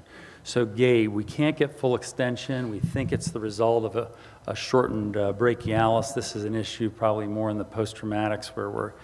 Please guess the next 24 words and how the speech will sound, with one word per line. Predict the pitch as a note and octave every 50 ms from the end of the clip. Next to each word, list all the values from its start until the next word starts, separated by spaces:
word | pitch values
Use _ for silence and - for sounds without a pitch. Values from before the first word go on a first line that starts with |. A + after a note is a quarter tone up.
| - - - - - - -
you | - -
know, | - G2+ F#2+
we're, | F#2+ G2 G2 G2+ - - - -
we're | A#1+ A1 - - - - - -
still | - - - - B2+ A#2+ A2+ G2+
at, | - - - - - - - - -
at | - F#2+ -
forty | - - B2+ B2 B2 A2+
or | G2+
fifty | - - A#2+ A2 - - A2+
degrees | G#2+ G2+ G#2+ A2 A2 A2+ G#2+ G2+
after | A2 G2+ G2 - A2
doing | F#2+ G#2+ G#2+ G#2
our | G2+ G2 F2+
soft | - - A2+ G2+ F#2 - -
tissue | - A#2+ A2 - - A2
release. | A2 G#2 A2 A2+ G#2 - -
Is | A2+ F#2 -
there | A2 G2+ -
any | - A#2+ A#2+
role | A#2 A2 G#2+ G#2+ G#2+ G#2
for | G2+ - - G#2
myotomy? | F#2+ G2 G2 G2 G2+ G2+ G2+ G2 F#2+ F#2 F#2 F#2+
You, | F#2+